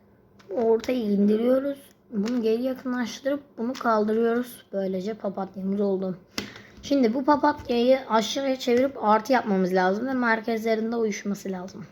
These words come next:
Aa, şanslıyız. Bu normal parçalar uyuşuyormuş az kalsın hepsi. Şimdi nasıl yapıyoruz burada? Merkezle eşlememiz gerekiyor önce bu yüzde mesela. Göstereyim eşlemeyi.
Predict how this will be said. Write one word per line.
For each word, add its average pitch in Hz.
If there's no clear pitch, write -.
Aa, 202
şanslıyız. 202
Bu 190
normal 196
parçalar 202
uyuşuyormuş 196
az 175
kalsın 190
hepsi. -
Şimdi 233
nasıl 262
yapıyoruz 196
burada? 269
Merkezle 277
eşlememiz 254
gerekiyor 180
önce 180
bu 190
yüzde 180
mesela. 175
Göstereyim 196
eşlemeyi. 185